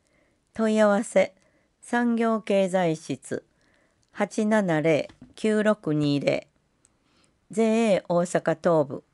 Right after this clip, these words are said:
八七八六六六零。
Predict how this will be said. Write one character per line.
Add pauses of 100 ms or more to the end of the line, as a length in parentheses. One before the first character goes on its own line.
(880)
八
七
八 (260)
六
六
六
零。